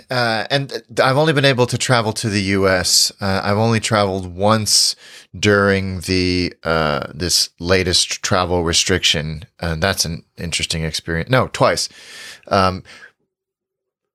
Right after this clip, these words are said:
but looking back and comparing kind of at, at a macro level, the thing that struck me, other than the, the sort of the practical elements of how airline travel is different, which I'll come on to in a second, is even if the rules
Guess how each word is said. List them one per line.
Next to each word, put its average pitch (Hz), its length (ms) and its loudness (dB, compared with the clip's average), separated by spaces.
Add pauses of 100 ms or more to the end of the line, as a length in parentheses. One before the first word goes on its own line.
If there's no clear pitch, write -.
(320)
but 117 220 0
looking 139 340 2
back 120 240 2
and 113 120 -2
comparing 110 480 4
kind 107 160 -2
of - 60 -10
at, 95 400 0
at 95 80 0
a 92 40 -2
macro 104 520 2
level, 95 480 0
the 98 120 -2
thing 143 440 0
that - 160 -2
struck - 540 0
me, 87 260 -4
other 110 240 2
than 95 240 -2
the, 90 180 -4 (140)
the 87 160 0
sort - 200 -4
of 85 200 -4 (340)
the - 80 -14
practical 101 520 0
elements 85 360 0
of 78 100 -6
how 82 440 0
airline 85 300 0
travel 80 260 -2
is 80 80 -6
different, 80 280 -4
which 78 120 -4
I'll 76 60 -4
come 82 180 -4
on 85 120 0
to - 80 -4
in 80 60 -2
a 80 40 -6
second, 87 420 -2
is 92 280 2 (840)
even 180 440 2
if 165 240 0
the 135 120 2
rules 98 680 -2